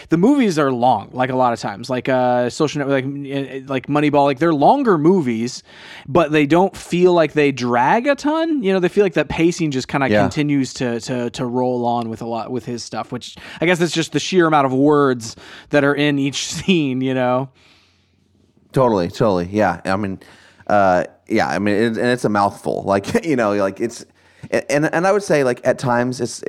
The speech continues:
Speaker 2: you know, if you're not paying attention, it's hard to keep up. But,
Speaker 1: Mm.
Speaker 2: I mean, I think for the most part, you know, he does a really good job of, like, keeping you,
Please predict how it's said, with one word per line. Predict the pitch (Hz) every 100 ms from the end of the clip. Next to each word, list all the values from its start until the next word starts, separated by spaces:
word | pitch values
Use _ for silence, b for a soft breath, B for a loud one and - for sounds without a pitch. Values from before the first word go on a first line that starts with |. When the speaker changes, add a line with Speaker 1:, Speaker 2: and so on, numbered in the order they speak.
| 57
Speaker 2:
you | 117
know, | 110
if |
you're | 110
not | 117 -
paying | 113
attention, | 104 107 101 117
it's | 92 101
hard | 107 98
to | 92
keep | 104 95
up. | 104 -
But, | - 95
Speaker 1:
Mm. | 131 127 120 113 104
Speaker 2:
I |
mean, | 104 101 -
I | 104
think | 101 104
for | - 98
the |
most | 98 98 - -
part, | 95 85 - -
you | 90
know, | 82
he | 90
does | 82 80
a |
really | 85 85
good | 87
job | - 82 -
of, | - -
like, | - - _
keeping | - 80 80
you, | 71 67